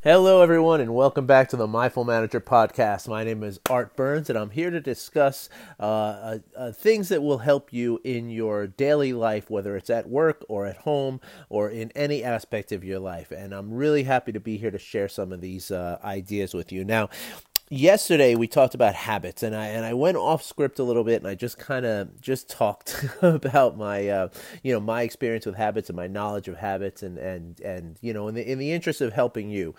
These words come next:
um, because, you know, again, habits are something that we all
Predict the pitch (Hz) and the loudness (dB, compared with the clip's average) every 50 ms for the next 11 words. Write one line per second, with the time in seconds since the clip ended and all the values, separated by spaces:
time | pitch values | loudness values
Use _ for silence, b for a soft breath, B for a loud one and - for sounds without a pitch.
0 | B B B B B - 104 104 101 98 98 92 92 - _ _ - 120 120 117 | B B B B B -2 0 0 0 -2 -2 -6 -12 -14 _ _ -12 -8 -6 -2
1 | 113 127 117 107 - 113 127 120 110 104 107 98 - 123 113 101 95 - - - | -2 -2 -2 -2 -4 -6 -4 -4 -4 -4 -6 -4 -2 -2 -4 -4 -6 -8 -6 -4
2 | 143 151 147 151 147 - - - - - - 110 107 107 104 104 101 B B B | -4 0 0 0 -2 -2 -6 -12 -12 -8 -6 -2 -2 0 0 -2 -2 B B B
3 | B B B - - - 135 131 123 - 147 131 123 120 107 113 110 104 95 - | B B B -8 0 0 0 0 2 -2 -4 -4 -2 -2 0 0 0 0 0 -4
4 | - 101 104 113 113 107 - - - 117 113 107 107 107 101 104 104 - | -10 -8 -6 -4 -4 -4 -6 -6 -2 0 0 0 0 -2 -2 -4 -6 -10